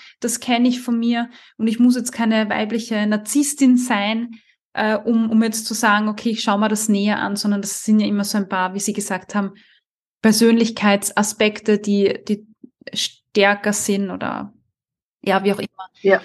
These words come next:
Speaker 1: Und das ist, äh, finde ich, ganz
Speaker 2: Ja.
Speaker 1: spannend, das mal zu erkunden, sich da kennenzulernen und wenn ein Leidensdruck da ist, so bestimmte Verhaltensmuster auch zu hinterfragen, aufzulösen.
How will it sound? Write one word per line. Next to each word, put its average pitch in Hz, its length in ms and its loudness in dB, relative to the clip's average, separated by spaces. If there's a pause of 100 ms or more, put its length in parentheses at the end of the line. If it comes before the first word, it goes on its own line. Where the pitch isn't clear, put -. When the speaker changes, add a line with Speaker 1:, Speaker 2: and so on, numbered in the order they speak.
(120)
Speaker 1:
Und 208 180 -2
das 214 100 0
ist, 214 180 0
äh, 196 140 -2
finde 214 240 -2
ich, 214 80 -6
ganz 156 180 2
Speaker 2:
Ja. - 60 0
Speaker 1:
spannend, 202 320 0
das 208 100 -4
mal 208 140 2
zu - 140 -4
erkunden, 247 520 4
sich 214 200 -4
da 220 100 -2
kennenzulernen 208 1040 0
und 202 400 -6 (160)
wenn 214 320 0
ein 214 100 2
Leidensdruck 208 720 -2
da 190 300 2
ist, 202 340 -4 (340)
so - 160 -6
bestimmte 214 460 0
Verhaltensmuster 202 960 -2
auch - 160 -8
zu - 160 -2
hinterfragen, 208 640 2
aufzulösen. 185 960 -6